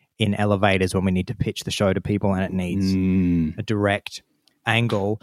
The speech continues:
Speaker 1: So this
Speaker 2: Mm-hmm.
Speaker 1: week, Apple launched their first virtual reality product, although they're not calling it virtual reality for some other reasons that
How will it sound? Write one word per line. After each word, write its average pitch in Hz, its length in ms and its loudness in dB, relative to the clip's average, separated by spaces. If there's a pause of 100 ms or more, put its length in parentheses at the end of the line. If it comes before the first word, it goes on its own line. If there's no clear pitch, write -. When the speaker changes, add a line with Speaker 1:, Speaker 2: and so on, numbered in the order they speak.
(140)
Speaker 1:
So - 120 4
this 156 160 8
Speaker 2:
Mm-hmm. 120 80 8
Speaker 1:
week, 170 420 6 (1300)
Apple 165 520 4
launched 135 420 2
their 131 120 6
first 156 920 4 (120)
virtual 120 760 2
reality 120 580 4
product, 104 500 -2
although 107 240 4
they're 104 140 2
not 107 220 0
calling 104 300 2
it 107 100 -4
virtual 95 320 -2
reality 95 460 -2
for - 180 -12
some 92 440 -8
other 104 240 -4
reasons 98 560 -4
that 101 140 -10